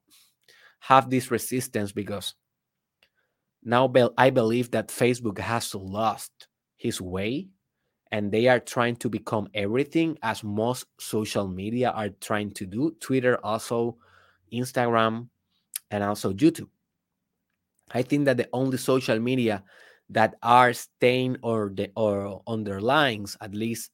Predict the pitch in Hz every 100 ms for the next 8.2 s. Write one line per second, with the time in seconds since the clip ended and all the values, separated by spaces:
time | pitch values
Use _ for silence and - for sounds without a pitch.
0 | _ _ _ 113 104 95 95 135 135 117
1 | - 104 101 - 98 - 110 - 101 98
2 | 196 180 123 110 107 101 120 160 160 123
3 | 107 104 - _ _ _ - 110 104 -
4 | 175 - 170 165 120 110 - 113 110 104
5 | - 87 - - _ _ _ _ _ _
6 | _ _ _ _ _ _ _ _ _ _
7 | _ _ 123 131 170 165 123 104 143 160
8 | 196